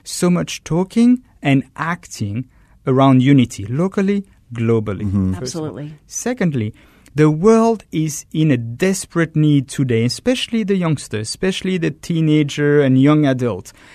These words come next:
Speaker 1: Uh, in, in the States, I have read some stats that are crazy. I was with a nephew of Yonggi Cho from Korea the other day. He went to my house. We had a meal together, and he shared some stats about Korea.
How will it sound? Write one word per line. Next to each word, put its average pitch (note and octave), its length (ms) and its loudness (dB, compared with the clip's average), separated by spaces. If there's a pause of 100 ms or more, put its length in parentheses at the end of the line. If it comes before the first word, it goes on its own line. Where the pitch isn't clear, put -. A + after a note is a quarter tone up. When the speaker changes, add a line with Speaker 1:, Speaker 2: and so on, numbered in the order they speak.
(160)
Speaker 1:
Uh, A2+ 560 -6 (640)
in, F3 320 4
in F#3 160 6
the G#3 80 2
States, F#3+ 420 2
I C3+ 80 0
have C#3 220 2
read D3 260 2
some C3 220 0
stats E3 560 0
that B2 220 -6
are B2+ 360 0 (140)
crazy. C3 1000 2
I B2 120 -4
was D#3+ 280 -2
with C#3+ 260 -2
a C3+ 120 0
nephew C#3 760 0 (340)
of C3+ 460 0
Yonggi D3 440 0
Cho C3+ 300 -2
from C3 520 0
Korea C#3 600 2
the B2 140 -2
other C3+ 180 2
day. A2+ 180 0
He B2 120 0
went C3 220 2
to - 80 -8
my C3+ 160 0
house. A#2 340 -6
We A#2+ 80 -2
had C3+ 160 0
a C#3 40 2
meal C3+ 220 4
together, G#2+ 380 -8
and G#2 100 -10
he A2+ 40 -8
shared D3+ 340 0
some B2+ 180 -2
stats C3 500 0
about A#2 280 -6
Korea. B2+ 520 -2